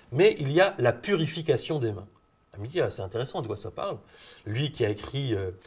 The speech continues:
ce livre Circonfession, sur sa circoncision, sur, sur tout son rapport au judaïsme maran extrêmement compliqué. Alors pourquoi j'y pensais ? Justement par rapport à vous et à votre question,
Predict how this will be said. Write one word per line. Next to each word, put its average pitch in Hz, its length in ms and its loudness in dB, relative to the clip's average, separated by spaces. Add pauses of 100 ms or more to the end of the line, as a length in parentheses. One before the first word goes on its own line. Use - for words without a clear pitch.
(120)
ce - 160 -6
livre 120 220 -2
Circonfession, 139 800 -4
sur 92 200 -12
sa 98 140 -8
circoncision, 151 800 -4
sur, 104 260 -6 (380)
sur - 200 -8
tout 135 140 -6
son 113 160 -2
rapport 107 300 2
au 107 40 0
judaïsme 110 500 0
maran 107 420 0
extrêmement 107 400 -6
compliqué. 131 440 -2
Alors 117 140 4
pourquoi 151 280 2
j'y 120 120 0
pensais ? 117 340 -4 (280)
Justement 120 340 0
par 107 140 0
rapport 107 300 -2
à 110 40 2
vous 127 200 -2
et - 20 2
à 104 40 2
votre 101 160 -6
question, - 320 -8